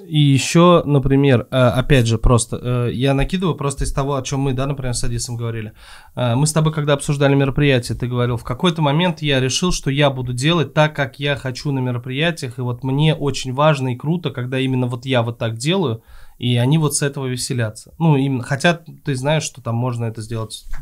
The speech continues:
по-другому, так или иначе. Э, но ты такой: «Именно важно, вот чтобы я». Ну, то есть есть ощущение, что, типа,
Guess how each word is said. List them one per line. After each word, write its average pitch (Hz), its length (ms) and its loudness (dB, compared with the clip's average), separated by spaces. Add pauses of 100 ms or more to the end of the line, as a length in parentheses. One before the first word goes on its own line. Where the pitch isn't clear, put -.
(220)
по-другому, 120 480 -4
так 107 200 -10
или 110 120 -4
иначе. 107 280 -8 (440)
Э, 117 160 6
но 117 140 6
ты 151 120 4
такой: 139 280 0
«Именно 160 400 8
важно, 143 280 4
вот 135 140 0
чтобы 135 300 2
я». 113 340 2
Ну, 160 120 6
то 156 100 -2
есть - 160 -2
есть 151 260 4
ощущение, 180 480 4
что, - 180 0
типа, 117 340 2